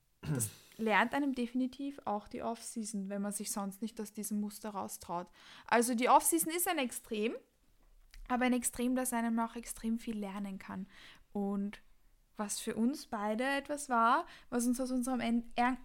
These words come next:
engstirnigen Denken rausgebracht hat und mich auf den Weg, auf dem ich mich jetzt befinde, dass ich mich nicht nur mit einem Extremsport auseinandersetze,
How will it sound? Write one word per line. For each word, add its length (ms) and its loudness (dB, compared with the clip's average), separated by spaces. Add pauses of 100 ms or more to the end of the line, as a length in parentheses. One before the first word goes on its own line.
engstirnigen 880 0
Denken 340 -2
rausgebracht 800 0
hat 220 -2
und 180 -2 (240)
mich 260 4
auf 140 4
den 320 4
Weg, 340 2 (180)
auf 200 -8
dem 240 2
ich 160 -6
mich 160 0
jetzt 300 -4
befinde, 540 -2
dass 180 -4
ich 100 -6
mich 200 -4
nicht 220 -2
nur 120 0
mit 120 -2
einem 280 -2
Extremsport 760 -2
auseinandersetze, 920 -6